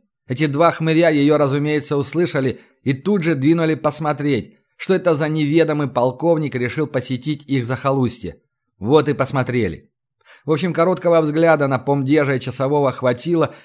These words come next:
чтобы убедиться в их полной безвредности. И я, освобождая дорогу дышащему в затылок цыгану, рванул в сторону аквариума, где среди осколков стекла слабо трепыхался дежурный.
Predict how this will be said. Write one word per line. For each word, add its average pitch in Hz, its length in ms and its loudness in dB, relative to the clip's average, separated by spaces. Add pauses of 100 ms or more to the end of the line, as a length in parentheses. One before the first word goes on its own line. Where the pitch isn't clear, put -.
(120)
чтобы 151 280 -2
убедиться 143 540 -2
в 135 80 -4
их - 160 -8
полной 151 380 0
безвредности. 139 800 -2 (320)
И 135 80 -2
я, 139 240 2
освобождая 131 640 0
дорогу 131 420 0
дышащему 131 640 -4
в 113 60 -2
затылок 127 560 -2
цыгану, 139 560 -2 (300)
рванул 135 500 0
в - 60 -12
сторону 139 340 0
аквариума, 127 720 0 (220)
где 131 180 0
среди 139 320 -2
осколков 131 540 -2
стекла 143 560 0 (160)
слабо 151 440 0
трепыхался 135 640 -2
дежурный. 123 680 -2